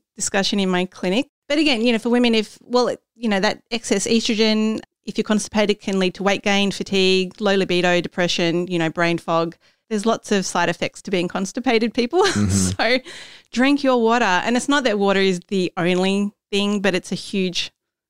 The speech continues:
Speaker 1: it's a huge part of it.
Speaker 2: What's the stats on that? So I try myself to drink four liters a day plus a liter for every hour of exercise. So sometimes it's an extra liter.
Speaker 1: The general guidelines, there actually have never been hard and fast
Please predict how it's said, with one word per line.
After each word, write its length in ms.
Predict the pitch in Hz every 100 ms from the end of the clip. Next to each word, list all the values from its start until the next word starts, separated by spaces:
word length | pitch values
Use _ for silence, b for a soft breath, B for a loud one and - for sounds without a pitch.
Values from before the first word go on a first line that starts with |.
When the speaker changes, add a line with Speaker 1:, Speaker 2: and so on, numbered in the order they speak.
| _ _
Speaker 1:
it's 120 | -
a 20 |
huge 220 | 202 190
part 180 | - 170
of 60 | -
it. 120 | - b b b
Speaker 2:
What's 180 | 208 -
the 60 |
stats 340 | 247 135 123 -
on 120 | 107
that? 220 | 92 80
So 160 | - 117
I 120 | 131 143
try 440 | - 156 139 123
myself 600 | 110 101 - 113 110 104
to 100 | -
drink 260 | 98 98 -
four 320 | - 117 117
liters 360 | 107 104 98 87
a 40 |
day 360 | 80 76 90 123
plus 560 | - - 110 104 107 - -
a 80 | 95
liter 340 | 95 95 92
for 160 | - 87
every 260 | 90 85
hour 200 | 87 87
of 100 | 82 78
exercise. 720 | - 78 - 71 - - - -
So 240 | 85 71 - _ _ _
sometimes 520 | - - 78 76 71 69
it's 160 | -
an 80 | 71
extra 240 | 73 - 73
liter. 300 | - - - _ b b
Speaker 1:
The 60 | 254
general 440 | - 254 294 330
guidelines, 800 | 226 180 185 180 175 175 175 - -
there 100 | 226
actually 480 | 240 - 269 220 202 -
have 160 | - 190
never 240 | 196 190
been 420 | 185 185 180 165 - -
hard 220 | 190 185
and 100 | 180
fast 360 | 175 170 -